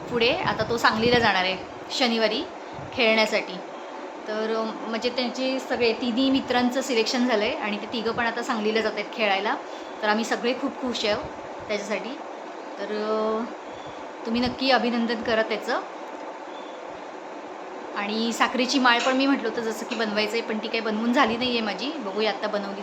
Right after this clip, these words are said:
तर मग दाखवते तुम्हाला. जर का साखरेची माळ जमली ना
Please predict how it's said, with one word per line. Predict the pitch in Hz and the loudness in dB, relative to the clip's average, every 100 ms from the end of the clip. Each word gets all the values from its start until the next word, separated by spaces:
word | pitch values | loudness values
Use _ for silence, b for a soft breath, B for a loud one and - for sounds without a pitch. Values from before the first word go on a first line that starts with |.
| 208 | -6
तर | 202 | -6
मग | 196 214 | -2 2
दाखवते | 202 226 220 | 2 2 -4
तुम्हाला. | 214 190 190 294 - - - - - - - _ _ _ _ - - - - - - - 220 | -4 -4 -4 -4 -6 -12 -12 -12 -12 -14 -16 _ _ _ _ -16 -14 -12 -12 -12 -10 -8 -4
जर | 233 | -2
का | 262 254 | 0 0
साखरेची | 247 214 220 226 | 0 -2 -4 0
माळ | 240 240 | 2 2
जमली | 247 240 | 2 0
ना | 254 | -2